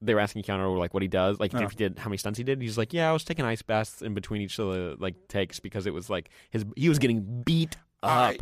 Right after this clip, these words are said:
Speaker 2: I know you had some issues, we talked about a little bit before, with his acting,
Speaker 1: Mm-hmm.
Speaker 2: but I think Keanu Reeves is perfect for movies like this. I think, like, you see that he's the one doing the stunts, and also people talk a lot about, I was saying this last episode, what am I talking about?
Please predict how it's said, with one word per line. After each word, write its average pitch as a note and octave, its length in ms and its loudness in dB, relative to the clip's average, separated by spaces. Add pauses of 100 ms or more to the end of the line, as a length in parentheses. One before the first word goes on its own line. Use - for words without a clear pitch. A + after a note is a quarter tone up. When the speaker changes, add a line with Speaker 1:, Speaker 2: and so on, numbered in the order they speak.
(100)
Speaker 2:
I G3 340 6
know F3+ 140 2
you C#3 220 -6
had B2 260 0
some A2+ 200 -4
issues, G#2 520 -4
we A2 60 -6
talked G#2+ 180 -2
about F#2+ 140 0
a F#2+ 40 0
little G2+ 160 6
bit F#2+ 120 -2
before, G2+ 320 0
with G2+ 240 -4
his A2+ 160 -6
acting, G2+ 440 -10
Speaker 1:
Mm-hmm. G2 360 -4 (300)
Speaker 2:
but C3 320 6
I D#3+ 320 2
think D3 580 -4 (680)
Keanu B2 380 2
Reeves A2+ 400 2
is A2 240 -10
perfect - 580 -2
for - 160 -10
movies F#2+ 380 -8
like - 220 -12
this. - 340 -12
I A#2 100 -4
think, B2 380 -2
like, A2 300 0
you B2 80 -4
see C#3+ 320 0
that C#3 140 -2
he's C#3 200 -6
the D3 80 -2
one C#3+ 120 0
doing C#3 120 -2
the C3+ 60 0
stunts, B2+ 260 -2
and B2+ 100 0
also B2+ 540 0 (240)
people D3 140 -6
talk C#3+ 180 0
a - 60 -2
lot A2+ 160 4
about, A2+ 200 2
I D3 180 6
was A#2 180 -4
saying G#2+ 220 2
this G2 140 0
last F#2 220 -6
episode, G#2 220 -6
what G#2+ 100 0
am G2+ 80 0
I F#2+ 40 -4
talking F#2+ 240 -8
about? F#2+ 180 -4